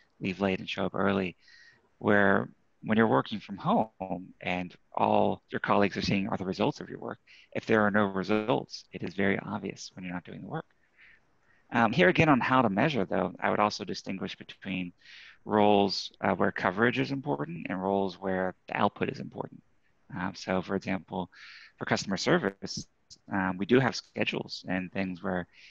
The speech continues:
we want to ensure twenty-four seven ability. On wordpress dot com and many of our products, you can get twenty-four seven live support. So to provide that,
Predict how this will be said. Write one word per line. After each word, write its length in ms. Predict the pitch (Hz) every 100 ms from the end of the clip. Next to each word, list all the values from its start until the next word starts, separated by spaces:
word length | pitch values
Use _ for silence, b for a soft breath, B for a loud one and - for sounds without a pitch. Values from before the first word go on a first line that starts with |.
| B -
we 80 |
want 200 | 92 98
to 40 | 98
ensure 340 | 90 - 95
twenty-four 520 | - - 98 - 95
seven 420 | 92 101 92 90 87 _ _ _
ability. 500 | - 98 95 92 90 _ -
On 120 | 113
wordpress 320 | 113 117 113 -
dot 140 | 101
com 320 | - 98 95
and 80 | 92
many 100 | 98
of 60 | 95
our 80 |
products, 340 | 95 101 95 -
you 320 | - - -
can 0 |
get 120 | 117 -
twenty-four 380 | 123 107 107
seven 260 | 92 95 92
live 220 | 92 87
support. 340 | - - - - B B B -
So 140 | -
to 80 | -
provide 400 | 123 104 156 175
that, 220 | - -